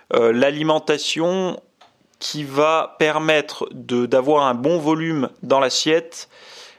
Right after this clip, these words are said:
euh, tout en consommant quand même des, des glucides, parce que je tiens à préciser que le régime sans glucides n'est pas, euh, le seul régime qui fonctionne pour perdre du gras.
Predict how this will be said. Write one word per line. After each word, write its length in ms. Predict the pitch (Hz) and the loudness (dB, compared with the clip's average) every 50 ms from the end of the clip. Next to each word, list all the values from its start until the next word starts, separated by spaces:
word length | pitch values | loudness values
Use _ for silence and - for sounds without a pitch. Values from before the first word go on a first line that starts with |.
| _ - - | _ -2 2
euh, 480 | - 127 123 123 123 127 123 120 117 120 | 4 6 6 6 4 4 4 4 2 2
tout 200 | 120 - - - | 0 0 0 0
en 60 | 151 | 0
consommant 420 | 139 - 143 127 - 143 135 139 135 | 2 0 -2 0 0 2 2 2 2
quand 100 | 131 131 | 2 2
même 180 | 139 151 160 135 | 2 2 2 2
des, 220 | 127 123 123 120 | 2 2 2 0
des 140 | 117 127 117 | 0 -2 -4
glucides, 440 | 107 120 120 117 - - 156 151 - | -4 -6 -8 -6 -4 -4 -6 -6 -6
parce 220 | - 120 - - | -6 -6 -6 -6
que 100 | - 117 | -6 -8
je 140 | 110 - 123 | -10 -10 -10
tiens 180 | 113 - 131 | -4 -2 -2
à 60 | 127 123 | -2 -2
préciser 460 | - 123 - - 131 120 131 135 131 | -2 -6 -10 -10 -8 -4 -4 -4 -4
que 120 | - 127 | -4 -4
le 140 | 120 120 120 | -4 -2 -2
régime 340 | 120 120 120 117 131 131 120 | 0 0 -2 -2 -4 -6 -4
sans 200 | - - 131 123 | -2 -2 -2 -2
glucides 440 | 123 127 127 120 - - 156 143 131 | -2 -4 -4 -6 -6 -6 -6 -4 -2
n'est 160 | 123 123 120 | -2 -2 -2
pas, 400 | - - 147 139 139 135 131 123 | 0 2 2 4 4 4 2 2
euh, 220 | 117 113 113 113 - | 0 -2 -4 -8 -10
le 360 | 151 135 127 123 120 127 123 | -12 -10 -6 -2 0 0 0
seul 260 | 117 - - 139 139 | 0 0 0 0 0
régime 400 | 135 123 131 123 117 139 139 135 | 2 0 -2 -2 -2 -4 -6 -6
qui 140 | 120 - 120 | -8 -10 -10
fonctionne 600 | - - 131 123 - - - 147 151 165 160 127 | -8 -6 -6 -6 -4 0 2 2 2 2 0 -4
pour 180 | - - - - | -10 -12 -4 0
perdre 220 | - 117 110 110 | 0 0 0 -2
du 120 | 110 120 117 | -6 -6 -2
gras. 500 | - 127 120 127 139 151 - - - | 2 4 4 4 4 2 -2 -10 -20